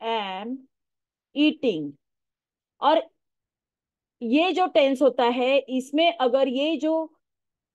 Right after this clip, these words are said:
अ, subject है वो अगर third person singular number होगा, simple present tense में अगर third person singular number होगा, जैसे कि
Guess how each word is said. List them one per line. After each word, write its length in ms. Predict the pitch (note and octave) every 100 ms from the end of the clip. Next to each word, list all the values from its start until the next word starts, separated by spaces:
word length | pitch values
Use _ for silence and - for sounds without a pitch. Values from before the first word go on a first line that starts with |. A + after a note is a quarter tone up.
| _ _
अ, 420 | - A3 A#3 A3+ A3+ - _ _ _
subject 580 | A#3+ D4 A3 E4 E4+ -
है 220 | C4 D#3 - _ _ -
वो 220 | C4 D#4+ E4
अगर 260 | D4 C#4+ D4+
third 400 | - D#4 E4+ F4
person 380 | D#4 D4 D#4+ D#4
singular 460 | D4+ C4 C#4 C#4 C4+
number 320 | A#3+ A3+ A#3
होगा, 420 | B3+ A3 F3 D3
simple 480 | - C4 A#3 D4 D#4
present 520 | D#4 A#3+ A#3 B3+ B3+
tense 340 | B3+ A#3+ A#3 A3
में 340 | G#3 A3+ C#4+ - _ _
अगर 300 | B3 B3 D4+
third 340 | - D4+ E4 E4+
person 480 | C#4+ B3+ C#4 C4 C#4+
singular 540 | C#4+ A#3+ B3 C#4 D4+
number 320 | C#4 A#3+ A#3
होगा, 480 | B3 A#3+ G#3+ G#3 F#3
जैसे 360 | F3 A3 A3 B3
कि 200 | A#3+